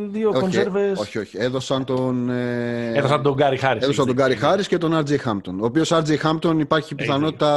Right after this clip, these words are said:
Speaker 1: δίκιο.
Speaker 2: στα τελευταία είκοσι μάτς σεζόν να έχει τριάντα πόντους μέσω όρο στο Ορλάντο, που δεν υπάρχει
Speaker 1: Εντάξει.
Speaker 2: δεύτερος παίκτης.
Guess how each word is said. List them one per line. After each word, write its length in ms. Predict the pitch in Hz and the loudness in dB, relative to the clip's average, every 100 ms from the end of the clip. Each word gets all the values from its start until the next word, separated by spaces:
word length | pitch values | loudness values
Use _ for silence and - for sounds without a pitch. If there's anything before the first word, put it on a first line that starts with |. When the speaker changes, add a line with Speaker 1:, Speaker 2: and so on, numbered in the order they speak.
| 143 | 0
Speaker 1:
δίκιο. 80 | - - - | -6 -20 -6
Speaker 2:
στα 140 | 135 | -2
τελευταία 460 | 123 131 - 160 151 | 0 0 2 2 2
είκοσι 280 | 151 - | 0 -2
μάτς 160 | 151 151 | -2 0
σεζόν 260 | 139 135 156 | -2 -2 -2
να 80 | |
έχει 120 | 160 - | -2 -2
τριάντα 380 | 156 151 147 | 0 2 2
πόντους 200 | 131 143 | 0 0
μέσω 240 | 131 139 131 | 0 0 0
όρο 120 | 120 | -2
στο 180 | - 110 | -2 -4
Ορλάντο, 360 | 101 107 101 98 | -2 -2 -4 -8
που 100 | 104 | -6
δεν 140 | 113 | -6
υπάρχει 240 | 110 110 | -2 -4
Speaker 1:
Εντάξει. 220 | 110 117 104 | -2 -2 -4
Speaker 2:
δεύτερος 220 | 107 117 - | -8 -10 -10
παίκτης. 160 | - | -16